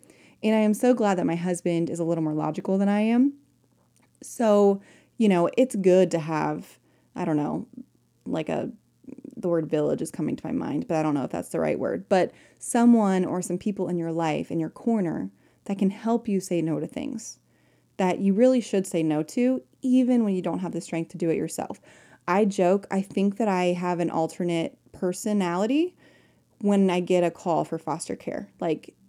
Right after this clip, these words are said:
it goes into this, like, person who has, like, unending energy and can just take on the world. And that's probably not good because <laughs> that's not sustainable,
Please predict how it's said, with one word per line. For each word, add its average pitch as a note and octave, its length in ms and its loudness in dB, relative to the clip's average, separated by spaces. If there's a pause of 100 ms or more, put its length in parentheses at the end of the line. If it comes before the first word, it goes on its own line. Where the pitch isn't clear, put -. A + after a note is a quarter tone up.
(120)
it G3 180 -2
goes F3+ 240 2
into F3+ 420 -2
this, E3+ 340 -2
like, D#3 340 -2 (340)
person G3 380 0
who G3 160 4
has, E3 400 -2 (640)
like, F3 280 2
unending F3 580 2
energy G3 540 0 (420)
and F3+ 460 0 (120)
can F#3 200 2
just E3 200 -4
take F#3 220 0
on D#3 140 -2
the D3 60 -2
world. C3+ 380 -4 (2500)
And G3+ 160 6
that's F#3+ 380 0
probably F3+ 560 4
not F3+ 260 4
good A#3+ 320 10
because D4 240 8
<laughs> B3+ 80 12
that's G4 180 8
not C4+ 260 8
sustainable, A#3 760 4